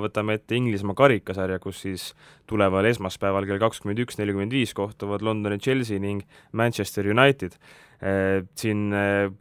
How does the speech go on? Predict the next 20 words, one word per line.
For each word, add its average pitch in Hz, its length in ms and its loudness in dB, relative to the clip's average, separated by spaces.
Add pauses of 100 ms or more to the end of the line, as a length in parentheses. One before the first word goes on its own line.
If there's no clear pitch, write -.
(140)
kui 104 240 2
need 101 240 -2
koefitsiente 110 480 0
vaadates, 113 480 4
Chelsea 107 300 0
võit 113 180 -2
üks 110 160 -6
koma 101 160 -4
kaheksakümmend 104 400 -2
kaheksa, 104 540 2 (180)
viik 117 320 -2
kolm 113 240 4
koma 95 160 -2
viiskümmend 101 400 -6
viis 113 460 -4
ja 92 320 0 (260)
Manchester 104 480 -2
Unitedi 101 400 0
võit 98 240 -2
neli 110 160 2